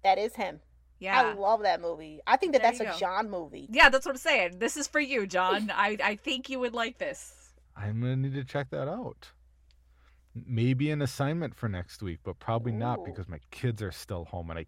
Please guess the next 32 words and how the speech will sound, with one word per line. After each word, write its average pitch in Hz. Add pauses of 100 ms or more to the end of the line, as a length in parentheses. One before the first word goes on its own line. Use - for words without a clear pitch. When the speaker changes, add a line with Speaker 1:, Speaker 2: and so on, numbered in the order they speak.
(120)
Speaker 3:
don't 110
get 110
a 98
chance 92
to 98
watch 87
anything 85
right 85
now 87
that 82
I 82
wanna 165
watch 110
because 107
they 107
can 101
hear 92
it. - (280)
Speaker 2:
Oh. 202 (260)
Speaker 1:
Okay. 214 (200)
<laughs> 392 (1120)
Speaker 3:
All 107
right, 107
welcome 131
to 131
the 123
Bloody 120
Disgusting 117
Podcast, 101
everyone, 104
the 104
podcast 104